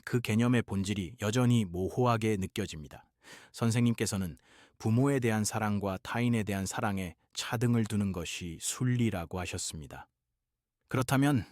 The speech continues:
제게 한 가지 예를 들어 답변해 주시길 청합니다. 만약 제 아버지가 저지른 잘못과 제가 전혀 모르는 낯선 사람이 저지른 똑같은 잘못을 재판해야 하는 상황에 놓인다면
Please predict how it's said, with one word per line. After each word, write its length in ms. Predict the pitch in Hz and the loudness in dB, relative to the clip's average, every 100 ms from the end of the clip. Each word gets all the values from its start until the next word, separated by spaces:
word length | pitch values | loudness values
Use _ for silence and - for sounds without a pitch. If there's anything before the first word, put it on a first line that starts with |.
| - | -6
제게 280 | - 113 117 | -2 0 2
한 160 | 131 | 2
가지 240 | 123 110 113 | 2 2 2
예를 200 | 113 110 | 2 2
들어 180 | 113 | 0
답변해 420 | 110 104 - 117 113 | -2 -2 2 2 2
주시길 360 | 101 95 107 | 0 -2 -2
청합니다. 580 | - 120 110 101 80 - _ _ _ _ - - - - - | 0 2 2 0 -2 -10 _ _ _ _ -20 -20 -20 -18 -2
만약 260 | 107 113 | 2 2
제 160 | - 123 | 2 2
아버지가 460 | 107 107 113 117 110 | 2 2 2 0 0
저지른 340 | 110 110 117 | 0 2 2
잘못과 720 | 110 110 113 - 120 92 - _ _ | 4 4 4 2 0 0 -2 _ _
제가 200 | - 110 | -4 -2
전혀 280 | 110 113 120 | 2 4 4
모르는 400 | 107 113 120 120 | 4 4 4 4
낯선 360 | 107 95 - 117 | 4 0 0 2
사람이 480 | 117 117 107 101 - - - | 2 0 2 0 -2 -10 -12
저지른 400 | - 113 110 113 110 | -2 0 2 2 2
똑같은 640 | 131 - - 123 - 123 | 0 -2 -2 -2 2 2
잘못을 500 | 110 104 107 107 117 | 2 2 2 2 -2
재판해야 580 | 104 - - 113 110 110 | -4 -4 0 0 2 0
하는 240 | 110 107 104 | 0 0 2
상황에 460 | 123 120 117 113 | 2 2 4 2
놓인다면 600 | 98 107 113 104 92 85 | 2 4 4 2 -2 -4